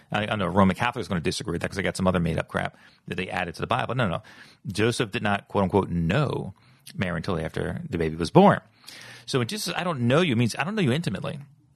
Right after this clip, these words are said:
'Cause Christianity is a relationship. It's not a religion like everything else. No, it's when you receive the Holy Spirit, God's living in you.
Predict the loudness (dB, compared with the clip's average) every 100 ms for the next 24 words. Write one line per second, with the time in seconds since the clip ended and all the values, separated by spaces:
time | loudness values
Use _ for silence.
0 | -20 _ _ _ -14 -10 -4 -2 -2 -4
1 | -4 -4 -2 0 4 2 2 -2 -6 -8
2 | -10 -18 -20 -4 -2 0 0 0 -2 -6
3 | -8 -4 -4 -2 0 0 -2 -4 -4 -8
4 | -12 -16 -8 0 2 2 0 0 0 0
5 | 0 -2 -2 -4 -2 0 2 2 2 2
6 | 0